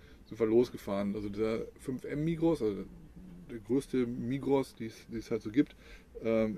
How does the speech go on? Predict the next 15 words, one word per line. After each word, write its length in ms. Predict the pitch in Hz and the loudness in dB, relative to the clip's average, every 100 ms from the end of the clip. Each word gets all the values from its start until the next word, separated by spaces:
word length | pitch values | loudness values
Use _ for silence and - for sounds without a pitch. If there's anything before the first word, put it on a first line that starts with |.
| - | -6
ist 300 | 113 - - | -10 -12 -2
zehn 220 | - 135 | 2 4
Minuten 540 | 131 127 160 170 165 160 | 4 4 4 4 0 -4
von 200 | - 123 | -2 0
hier 120 | 117 | 0
entfernt 440 | 107 147 147 147 | 2 4 6 4
und 80 | 127 | 0
das 160 | 113 127 | -2 -2
ist 140 | - | 0
gleichzeitig 420 | 120 120 127 120 | 0 2 -2 -4
auch 80 | 110 | -6
so 120 | - | -6
ein 60 | 113 | -6
Einkaufszentrum 640 | 123 117 - 110 - 110 | -6 -6 -6 -8 -6 -4
mit, 220 | 110 - | -4 -6